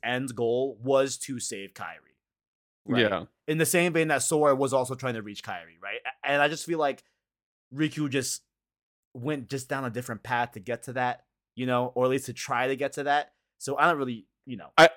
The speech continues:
Speaker 1: I was
Speaker 2: I do
Speaker 1: hating
Speaker 2: think
Speaker 1: on
Speaker 2: there was
Speaker 1: Riku,
Speaker 2: a,
Speaker 1: but
Speaker 2: I
Speaker 1: Riku's
Speaker 2: do think there was a sense of just, like,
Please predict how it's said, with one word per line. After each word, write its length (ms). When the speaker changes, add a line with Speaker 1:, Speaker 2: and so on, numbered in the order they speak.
Speaker 1:
I 120
was 200
Speaker 2:
I 40
do 60
Speaker 1:
hating 100
Speaker 2:
think 60
Speaker 1:
on 40
Speaker 2:
there 80
was 200
Speaker 1:
Riku, 100
Speaker 2:
a, 20
Speaker 1:
but 320
Speaker 2:
I 80
Speaker 1:
Riku's 360
Speaker 2:
do 100
think 160
there 100
was 160
a 80
sense 420
of 160
just, 280
like, 480